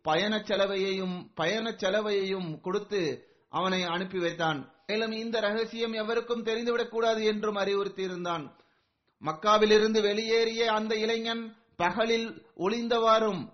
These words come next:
இரவில் பயணம் செய்தவாறும் மதீனாவை நோக்கி சென்றான்.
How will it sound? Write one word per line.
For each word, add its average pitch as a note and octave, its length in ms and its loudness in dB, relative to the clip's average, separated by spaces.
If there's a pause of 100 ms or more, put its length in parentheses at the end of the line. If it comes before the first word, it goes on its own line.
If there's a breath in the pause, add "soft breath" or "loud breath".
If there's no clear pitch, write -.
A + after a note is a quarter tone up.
(240 soft breath)
இரவில் A3+ 540 0
பயணம் A#3 380 0
செய்தவாறும் G3+ 800 -2 (280 soft breath)
மதீனாவை G#3+ 560 -2
நோக்கி G3+ 300 -6
சென்றான். F3 640 -4